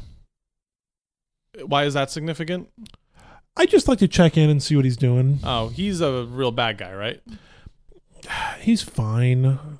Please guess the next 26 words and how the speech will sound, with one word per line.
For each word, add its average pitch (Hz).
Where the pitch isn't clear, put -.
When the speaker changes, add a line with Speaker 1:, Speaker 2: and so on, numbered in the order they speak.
Speaker 1:
He's 160
not 180
making 151
acid 151
birds. 92
Speaker 2:
He's 160
not 208
making 170
acid 143
birds. 117
I 196
mean, 202
he's, 196
he's 185
a 165
loony. 123
And 143
I 139
say 147
that 135
as 135
someone 143
who 131
voted 123
for 110
him. 117